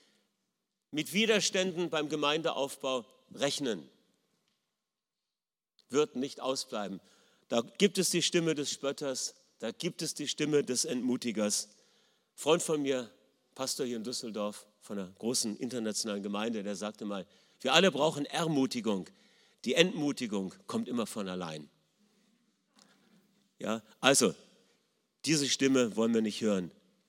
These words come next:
Stimme des Anklägers, Stimme der Ablenkung. Dem verweigern wir uns in Jesu Namen. Wir wollen uns aufmachen und bauen. Okay? Wir haben, geben diesen Stimmen nicht Raum.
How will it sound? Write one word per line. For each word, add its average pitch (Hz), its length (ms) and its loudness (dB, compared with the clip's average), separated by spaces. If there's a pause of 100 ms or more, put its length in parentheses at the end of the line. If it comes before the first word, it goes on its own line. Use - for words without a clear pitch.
(120)
Stimme 196 320 10
des 185 140 8
Anklägers, 180 680 6
Stimme 170 280 2
der 160 160 -2
Ablenkung. 131 640 -2 (720)
Dem 143 220 4
verweigern 143 680 -4
wir 117 120 -6
uns 90 400 -8 (200)
in 101 180 -8
Jesu 95 360 -8
Namen. 78 440 -16 (800)
Wir 147 300 4
wollen 139 280 2
uns 135 140 -4
aufmachen 120 580 -4
und 104 160 -8
bauen. 101 420 -4 (680)
Okay? 107 320 -8 (500)
Wir 98 100 -4
haben, 107 180 -4
geben 131 320 0
diesen 113 240 -6
Stimmen 101 340 -6
nicht - 240 -16
Raum. 76 240 -14